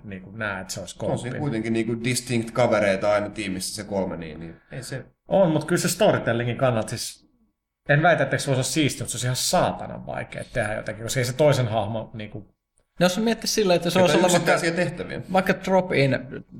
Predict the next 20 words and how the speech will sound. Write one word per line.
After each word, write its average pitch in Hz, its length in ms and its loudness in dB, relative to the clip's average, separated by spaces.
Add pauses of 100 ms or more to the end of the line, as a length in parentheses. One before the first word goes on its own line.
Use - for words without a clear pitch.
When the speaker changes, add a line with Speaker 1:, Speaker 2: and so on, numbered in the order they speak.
(300)
Speaker 3:
ty-, 123 160 4
tyyliin 127 340 4
kanssa, 139 280 4
että 139 160 2
jos 139 240 0
Shepard 147 340 2
Speaker 1:
Mm. 143 60 6
Speaker 3:
lähtee 139 320 4
tehtävälle, 135 540 4
niin 127 320 0
kaveri 127 340 4
voisi 117 180 2
pelata 120 340 2
sit 120 200 -6
yhtä 120 220 -2
niistä 123 260 0
kavereista, 110 580 2
ei 107 80 0
tarvitsisi 110 300 -2
tekoälyä - 420 -6